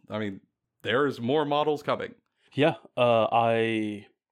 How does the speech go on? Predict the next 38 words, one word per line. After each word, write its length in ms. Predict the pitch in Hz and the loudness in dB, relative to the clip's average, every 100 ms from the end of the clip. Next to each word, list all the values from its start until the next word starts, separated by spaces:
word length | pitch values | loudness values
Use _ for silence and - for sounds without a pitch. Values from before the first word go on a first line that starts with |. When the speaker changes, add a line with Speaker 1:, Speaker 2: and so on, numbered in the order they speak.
| _ _ _ _ _ _ | _ _ _ _ _ _
Speaker 2:
think 600 | - - 135 190 180 139 | -20 0 2 2 -2 -4
they, 480 | 127 117 110 101 104 | 0 2 2 -2 -2
that's 380 | 107 123 - - | 0 0 -2 -2
it 160 | 147 | -2
for 140 | - 113 | -2 -10
the 80 | 104 | -10
Stormcast, 580 | - 113 147 165 170 | -8 -8 -4 -4 -4
and 100 | 110 | -4
now 220 | 104 117 135 | -2 2 2
it's 120 | 131 | 2
on 180 | 135 127 | 0 0
to 100 | 113 | -4
you 400 | 104 113 165 123 | -6 0 0 0
with 220 | 104 104 | -2 -4
what's 400 | 101 104 113 - | -2 -2 -2 -6
the 140 | - 104 | -6 -6
cool 300 | - 117 120 | -4 -6 -2
new 160 | 117 | -4
stuff 360 | 107 - 104 - | -4 -2 -2 -4
for 180 | - 107 | -8 -6
the 440 | 104 104 104 - _ _ _ _ _ - 110 | -4 -4 -4 -8 _ _ _ _ _ -16 -12
brand 340 | 107 117 117 117 | -4 -2 -2 -2
new 180 | 113 | -4
Cruel 500 | 107 - 123 120 135 | -8 -12 -10 -6 -6
Boys. 720 | 110 - - 58 - - - - _ - | -8 -8 -10 -10 -12 -14 -14 -16 _ -4
Speaker 1:
Ah! 100 | 190 | 4
Speaker 2:
Cruel 260 | - - | 6 4
new 180 | 120 113 | 2 -4
stuff, 360 | 110 - 101 - | -8 -8 -8 -10
if 160 | - | -16
you 100 | - | -12
will. 340 | - - - - | -8 -8 -8 -12
<laughs> 60 | 440 440 415 - | -10 -12 -8 -6
Speaker 1:
Yes, 360 | 107 110 - - | -2 -2 -2 -6
the 140 | 107 | -10
cruel 580 | 98 - 127 139 160 185 | -10 -6 -2 0 0 -2
new 280 | 180 127 147 | -2 -2 -2
stuff. 600 | 160 - 104 107 73 - | -6 -4 -2 -2 -4 -14